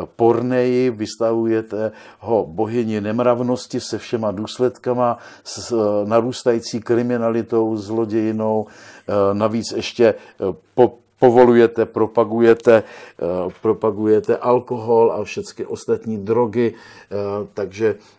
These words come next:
eh, takže zkrátka v tomhle s tom já vidím velký problém, který by se měl vysvětlit, který by se měl vyučovat, který by se měl diskutovat, eh, co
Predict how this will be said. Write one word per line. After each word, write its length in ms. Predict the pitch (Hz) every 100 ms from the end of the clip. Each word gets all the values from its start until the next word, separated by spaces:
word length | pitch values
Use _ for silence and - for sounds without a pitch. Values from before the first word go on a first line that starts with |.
| -
eh, 340 | 92 95 95 95
takže 260 | 98 110
zkrátka 560 | 104 110 113 127 127 - _ _ _ _ _
v 100 | _
tomhle 400 | - 117 131 151
s 120 | - -
tom 360 | 101 107 143 143 _ _
já 240 | - 95 98
vidím 580 | 101 104 113 131 139 143 _ _
velký 560 | 73 78 120 139 156 135
problém, 540 | - 95 90 110 127 131
který 340 | - 131 151
by 100 | 147
se 160 | 139 139
měl 220 | 123 107
vysvětlit, 640 | 95 - 120 - 127 139
který 240 | - 123 123
by 120 | 131
se 140 | -
měl 240 | 135 131 110
vyučovat, 800 | 92 117 104 - 104 101 107 117 - - -
který 260 | - 117
by 80 | 131
se 160 | - 143
měl 180 | 135
diskutovat, 960 | 117 104 - - 107 110 104 107 127 - - - -
eh, 420 | 98 98 95 - _ -
co 400 | - 160 196